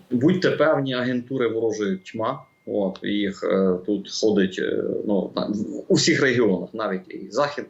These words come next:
захід України, так, і, м, багато людей. Які чекають руський мір, можливо. Ну, не так вже дуже і багато, але достатньо для того, щоб давати певну інформацію ворогу. Тому, е,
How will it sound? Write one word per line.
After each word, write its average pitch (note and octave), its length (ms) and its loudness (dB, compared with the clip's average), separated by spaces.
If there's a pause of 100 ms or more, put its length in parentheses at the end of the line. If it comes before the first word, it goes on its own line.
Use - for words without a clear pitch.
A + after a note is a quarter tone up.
захід A2+ 400 -4
України, G2 460 0
так, - 280 -4
і, - 400 -8
м, G#2+ 260 -2
багато G2 880 2 (220)
людей. B2+ 600 0 (840)
Які G2 380 -2 (360)
чекають A2+ 500 0
руський A2+ 420 -4
мір, F3+ 180 0
можливо. A2+ 440 -2
Ну, F#3 80 0
не G3 100 4
так F#3 180 2
вже B2+ 140 0
дуже A#2+ 240 -2
і A2+ 40 0
багато, A#2+ 440 0
але A2+ 300 2
достатньо C#3 640 -4
для A2+ 180 -2
того, C#3+ 300 0
щоб G2+ 200 -6 (500)
давати G#2+ 400 2
певну A2 360 0
інформацію G2+ 640 -4
ворогу. - 280 -8
Тому, G3 400 2
е, G#2+ 460 0